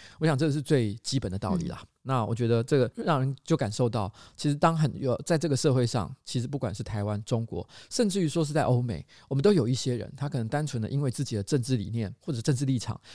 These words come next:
Speaker 1: 他们就想要去影响到创作上的自由。我觉得这件事情都是不对的。嗯，好，那以上就是针对J K 罗琳还有这个，呃，麦田出版社希腊中国事件的讨论。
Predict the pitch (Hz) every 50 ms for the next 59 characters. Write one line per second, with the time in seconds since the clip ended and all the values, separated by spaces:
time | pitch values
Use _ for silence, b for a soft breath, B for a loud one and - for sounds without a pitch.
0 | b b - 180 165 143 170 156 - - - 151 117 104 123 151 143 117 107 -
1 | - - 147 123 - 127 123 135 156 147 147 104 107 113 127 107 110 - - 147
2 | 123 117 - 139 120 - 131 107 107 - - 160 135 104 90 85 92 98 - 120
3 | 113 123 123 - 147 135 131 117 143 123 - 101 90 - - 120 120 117 - -
4 | - 107 87 67 64 - - _ _ _ _ _ _ _ _ _ _ _ _ _
5 | 123 117 - _ _ _ _ _ _ _ _ _ _ - - 165 143 - - _
6 | _ _ - 147 147 127 - - 131 135 185 175 123 123 - 156 147 143 - 156
7 | 151 151 160 131 117 - 143 147 - 160 151 147 131 120 120 113 107 107 123 117
8 | 117 113 110 104 - 120 110 104 95 - - 82 - - - b b b b b
9 | b b b b - - - - 196 214 170 - 156 135 139 - 170 160 135 101
10 | 107 - 170 - - - _ _ _ _ - - 170 185 196 208 180 156 139 -
11 | 147 151 151 123 123 113 113 - - 165 135 - - 127 104 98 - - 107 -
12 | - 117 127